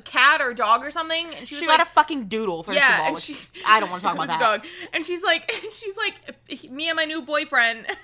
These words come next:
Speaker 2: That was before the news broke, too, so I
Speaker 1: No,
Speaker 2: thought
Speaker 1: that
Speaker 2: she,
Speaker 1: was
Speaker 2: was it
Speaker 1: after.
Speaker 2: after?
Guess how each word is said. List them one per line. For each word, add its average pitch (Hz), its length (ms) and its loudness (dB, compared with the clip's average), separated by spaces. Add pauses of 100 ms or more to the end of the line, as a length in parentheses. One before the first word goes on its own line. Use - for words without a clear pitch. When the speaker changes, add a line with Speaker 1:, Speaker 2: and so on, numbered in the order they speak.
(320)
Speaker 2:
That 403 560 10
was 453 260 8
before 427 280 8
the 330 120 2
news 381 140 2
broke, 285 300 2
too, 370 180 -2
so 330 100 -4
I 311 60 4
Speaker 1:
No, 320 60 2
Speaker 2:
thought 381 180 2
Speaker 1:
that 320 60 4
Speaker 2:
she, 330 40 4
Speaker 1:
was 330 120 -4
Speaker 2:
was 277 240 0
it 285 80 2
Speaker 1:
after. 240 320 4
Speaker 2:
after? - 0 -